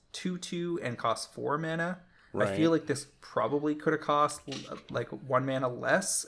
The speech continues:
Speaker 1: and been a little bit more pushed.
Speaker 2: No, I mean, you can always, uh, cast your Opt or whatever to protect itself. Uh, it's gonna be, it's gonna get your, your,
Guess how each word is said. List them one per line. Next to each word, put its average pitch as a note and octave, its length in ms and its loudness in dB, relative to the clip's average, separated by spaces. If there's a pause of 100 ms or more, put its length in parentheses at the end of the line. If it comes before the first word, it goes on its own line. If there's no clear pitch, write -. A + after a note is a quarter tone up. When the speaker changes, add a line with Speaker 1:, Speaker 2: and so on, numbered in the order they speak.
Speaker 1:
and C3+ 140 -4
been B2+ 100 4
a A#2+ 60 2
little B2+ 160 4
bit C3 120 2
more B2+ 140 4
pushed. D#3 480 2 (1900)
Speaker 2:
No, G3+ 140 8
I G3 60 10
mean, F#3 320 4 (240)
you F3+ 120 0
can F3+ 160 6
always, F3 720 6
uh, C3+ 340 6
cast C#3 440 2
your B2+ 260 4
Opt A#2+ 320 0
or C3 100 2
whatever C3 380 6
to B2 300 -2
protect C3+ 460 -4
itself. B2 840 2
Uh, A#2 280 4
it's B2 180 -6
gonna D3+ 220 -2
be, B2+ 680 -2
it's - 160 -10
gonna D3+ 240 0
get C3 240 0
your, A#2+ 380 0 (120)
your, G#2+ 300 -6